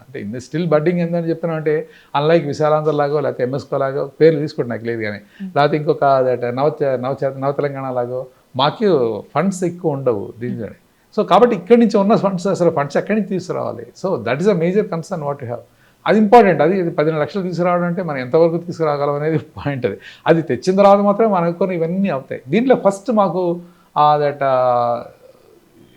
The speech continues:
Speaker 1: మేజర్ సపోర్ట్ ఎక్కడి నుంచి వచ్చిందంటే డాక్టర్ అంబేద్కర్ ఓపెన్ యూనివర్సిటీ నుంచి వచ్చింది. "వాడుకోండి మా ఫెసిలిటీస్" ఉన్నాయి. ఆ, వెళ్ళి చూస్తే అద్భుతమైన ఫెసిలిటీస్, అక్కడ మామూలు ఫెసిలిటీస్ కాదు.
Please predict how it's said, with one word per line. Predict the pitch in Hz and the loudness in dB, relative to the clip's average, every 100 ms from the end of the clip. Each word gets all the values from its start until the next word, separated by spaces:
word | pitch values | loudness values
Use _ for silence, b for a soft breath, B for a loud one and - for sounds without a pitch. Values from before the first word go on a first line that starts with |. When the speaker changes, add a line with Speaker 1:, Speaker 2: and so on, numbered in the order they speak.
| - | -6
Speaker 1:
మేజర్ | 147 226 233 214 | 6 6 6 2
సపోర్ట్ | 180 180 202 180 | 0 0 0 0
ఎక్కడి | 165 180 | -2 -2
నుంచి | 170 | -4
వచ్చిందంటే | 175 160 143 151 233 175 B B B 147 | -6 -8 -8 -4 -4 -6 B B B 2
డాక్టర్ | 175 175 156 | 2 2 -2
అంబేద్కర్ | 160 165 170 170 156 | 0 2 0 2 0
ఓపెన్ | 147 139 | 2 -2
యూనివర్సిటీ | 135 123 - | -8 -12 -12
నుంచి | 127 | -10
వచ్చింది. | 113 - 104 101 _ _ _ _ 123 | -10 -10 -14 -14 _ _ _ _ 0
"వాడుకోండి | 151 175 185 175 | 2 2 0 -2
మా | 147 139 131 | -2 -4 -6
ఫెసిలిటీస్" | 127 - 127 110 | -8 -8 -10 -10
ఉన్నాయి. | 117 107 _ - | -10 -14 _ -20
ఆ, | 107 - | -20 -12
వెళ్ళి | 117 175 | -8 -6
చూస్తే | 175 170 175 | -4 -6 -6
అద్భుతమైన | - - 107 120 208 | -8 -10 -14 -6 -6
ఫెసిలిటీస్, | 190 156 165 127 104 101 | -4 -8 -12 -14 -14 -16
అక్కడ | - | -14
మామూలు | 104 113 151 | -10 -8 -8
ఫెసిలిటీస్ | 156 131 143 127 | -8 -10 -10 -10
కాదు. | - 98 | -8 -12